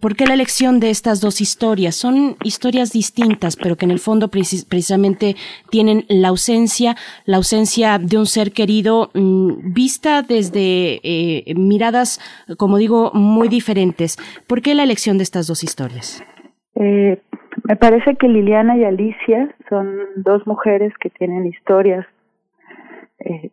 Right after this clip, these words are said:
Speaker 2: cont-, contextualizadas en momentos distintos de México, ¿no? En el México reciente y en el México de la Guerra Sucia.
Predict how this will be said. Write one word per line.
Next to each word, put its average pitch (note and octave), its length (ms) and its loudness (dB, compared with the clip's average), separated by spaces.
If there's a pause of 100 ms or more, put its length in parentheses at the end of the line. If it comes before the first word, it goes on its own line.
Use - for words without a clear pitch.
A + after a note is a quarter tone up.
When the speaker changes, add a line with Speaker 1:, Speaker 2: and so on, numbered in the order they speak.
(140)
Speaker 2:
cont-, F#3 400 0 (100)
contextualizadas G3 840 2
en G#3 80 -2
momentos F3+ 420 0
distintos F3+ 540 -4
de F3 80 -4
México, F#3+ 540 -4
¿no? B3+ 260 2
En F#3 80 -2
el E3 140 -6
México F3+ 360 -10 (600)
reciente A3 640 0
y G3+ 80 0
en F3 140 -2
el E3+ 80 -2
México F3 600 -4
de E3 260 -2
la E3+ 120 -2
Guerra F3 360 0
Sucia. A#3+ 340 0